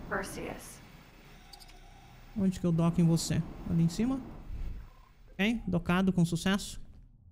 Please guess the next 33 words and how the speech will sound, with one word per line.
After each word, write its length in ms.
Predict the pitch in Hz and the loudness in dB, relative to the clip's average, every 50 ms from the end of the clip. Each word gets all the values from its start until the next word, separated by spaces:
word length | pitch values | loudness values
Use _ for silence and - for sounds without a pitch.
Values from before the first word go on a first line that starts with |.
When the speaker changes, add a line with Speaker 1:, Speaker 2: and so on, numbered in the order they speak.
| - - - - - _ - - - - | -20 -20 -20 -20 -20 _ -20 -20 -8 0
Speaker 2:
Ah, 340 | - 180 180 175 175 180 185 - 190 | 2 4 6 6 4 2 2 2 4
deixa 540 | 170 160 202 247 285 - - - 269 226 - | 6 8 8 8 6 6 4 4 4 4 6
eu 160 | 202 214 214 | 6 6 8
pegar 300 | 214 214 202 190 175 190 | 10 10 10 10 10 8
algum 440 | 196 196 190 180 185 233 262 262 254 | 8 8 8 8 8 8 8 10 10
das 280 | 214 214 202 190 180 180 | 10 10 10 10 10 10
minhas 180 | 190 190 185 | 10 10 10
tripulações 580 | 185 196 170 - 180 175 165 170 - 175 165 160 | 8 6 6 6 6 6 6 6 6 8 8 8
aqui, 200 | 160 165 226 214 | 8 8 8 6
galera. 260 | 170 151 147 151 170 | 6 6 4 6 6
Olha 160 | 175 185 185 | 6 6 6
só 160 | 175 - 165 | 6 6 4
como 160 | 160 - 165 156 | 6 6 6 6
é 60 | 160 | 6
que 60 | - | 4
faz. 360 | - - - - 151 - - - - - - - - - - - - - _ - | 2 0 2 0 -2 -4 -6 -14 -18 -20 -20 -20 -20 -20 -20 -20 -20 -20 _ 6
Vamos 120 | - 190 | 8 8
aqui 100 | 180 185 | 10 10
na 80 | 185 185 | 8 6
tripulação. 720 | 185 190 175 - 185 196 196 - - 180 170 202 262 - - - - - - - - - - - | 8 6 8 8 8 8 8 6 6 6 6 6 2 -2 -8 -16 -20 -20 -20 -20 -20 -16 0 6
Eu 120 | - 170 | 8 8
vou 320 | 160 170 196 208 208 - - | 10 10 10 10 8 6 6
ordenar 480 | - 202 202 185 196 190 185 185 185 180 | 8 8 8 10 8 8 8 8 8 6
aqui 200 | 175 - 190 170 | 6 6 6 6
pela 260 | 170 180 175 180 175 | 8 6 6 6 4
função 400 | 170 - 190 170 - - 180 175 | 4 4 4 4 4 6 4 4
de 100 | 170 - | 4 4
capitão. 560 | - 190 185 - - - 175 170 202 247 269 - | 2 2 4 4 4 6 6 4 4 2 0 2
Vou 140 | - 175 175 | 2 4 4
colocar 300 | 180 208 196 190 190 196 | 6 6 4 6 6 4
o 40 | 185 | 4
cara 300 | 185 - 190 185 190 190 | 6 6 6 6 8 8
menos 840 | 190 190 202 208 240 294 339 349 311 226 - - - - - - | 8 8 6 6 6 6 6 6 4 4 2 -2 -6 -8 -10 -12